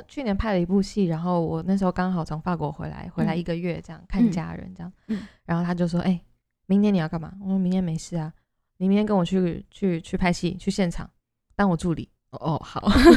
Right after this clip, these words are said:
Speaker 1: 现在变成是这样子。
Speaker 2: 哦，
Speaker 1: 对。
Speaker 2: 这样很好欸。
Speaker 1: 对啊，就也不错。
Speaker 2: 那你去片场看一看，你是不是自己就会想说，“哎，那还是有一天我也上去演了”这样？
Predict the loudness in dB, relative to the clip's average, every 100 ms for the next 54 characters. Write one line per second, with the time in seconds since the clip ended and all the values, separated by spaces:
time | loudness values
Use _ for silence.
0 | 12 10 8 6 2 -4 -6 -6 -6 -8
1 | -10 0 2 4 4 4 4 2 0 -2
2 | -4 -6 -12 -8 -4 -2 0 0 2 2
3 | 2 -2 -2 0 2 2 2 0 0 -2
4 | -4 -2 -2 -4 -6 -4 -4 -8 -14 -16
5 | -12 -2 2 2 2 2 0 0 0 0
6 | 0 -2 -2 0 -2 0 -2 0 -2 0
7 | -2 -6 -2 0 0 -2 -4 -4 -2 0
8 | 2 2 0 -2 -2 -4 -4 -10 -12 -16